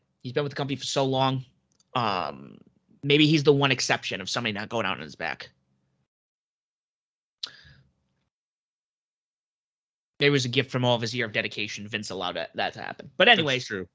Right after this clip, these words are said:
Speaker 2: That's true.
Speaker 1: Bray or Wyndham, Wyndham Rotunda. That's a name that speaks, like, power. That's like a
Speaker 2: Mm.
Speaker 1: You know,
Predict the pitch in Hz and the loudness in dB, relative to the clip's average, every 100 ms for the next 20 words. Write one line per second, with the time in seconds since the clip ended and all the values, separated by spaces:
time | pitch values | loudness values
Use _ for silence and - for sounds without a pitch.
0 | _ _ 123 120 - - - _ _ _ | _ _ -16 -16 -16 -18 -18 _ _ _
1 | _ _ _ 156 170 247 196 147 123 123 | _ _ _ -2 2 6 6 6 2 -4
2 | - _ _ _ _ _ _ _ _ _ | -18 _ _ _ _ _ _ _ _ _
3 | _ _ - _ _ _ _ _ _ _ | _ _ -20 _ _ _ _ _ _ _
4 | _ _ _ - 107 117 160 226 180 98 | _ _ _ -14 -14 -2 2 2 2 -6
5 | 104 _ _ _ _ _ _ _ _ _ | -16 _ _ _ _ _ _ _ _ _
6 | _ _ _ _ 147 170 156 143 - - | _ _ _ _ -4 -4 -4 -8 -10 -14
7 | 147 101 98 - _ _ _ - - _ | -12 -12 -14 -16 _ _ _ -20 -20 _
8 | _ - 202 165 123 113 87 - - 117 | _ -2 -2 -2 -8 -10 -12 -16 -16 -16
9 | 110 - - _ - - - 113 92 - | -16 -18 -20 _ -20 -16 -12 -10 -10 -8
10 | - 165 - 165 127 123 101 85 _ _ | 0 2 2 -4 -6 -8 -14 -14 _ _
11 | _ 98 92 85 80 _ _ - - _ | _ -10 -8 -8 -14 _ _ -20 -20 _
12 | _ _ _ - - - _ _ _ _ | _ _ _ -14 -14 -16 _ _ _ _
13 | _ _ _ - - - _ _ _ - | _ _ _ -20 -20 -20 _ _ _ -2
14 | 240 339 | 2 2